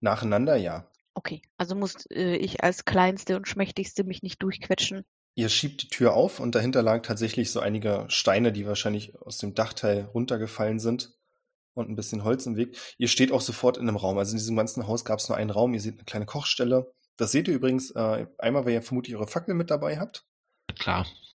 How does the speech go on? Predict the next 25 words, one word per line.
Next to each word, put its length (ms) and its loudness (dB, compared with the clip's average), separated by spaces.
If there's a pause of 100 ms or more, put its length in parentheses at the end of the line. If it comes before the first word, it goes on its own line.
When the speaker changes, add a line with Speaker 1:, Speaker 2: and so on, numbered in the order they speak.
(300)
Speaker 1:
Und 200 -2
zum 180 -10
anderen, 260 4
weil 120 4
das 160 -2
Licht 220 -2
des 120 0
Vollmonds 560 2
relativ 440 -4
hell 380 2 (280)
durch 260 -2
das 180 -4
offene 240 -4
Fenster 380 0
scheint. 420 -4 (320)
Es 120 0
gibt 140 0
eine 80 -2
kleine 180 4
Kochstelle, 440 2
es 100 0
gibt 180 -6
ein 60 -2
zerfallenes 640 -2
Bett, 260 0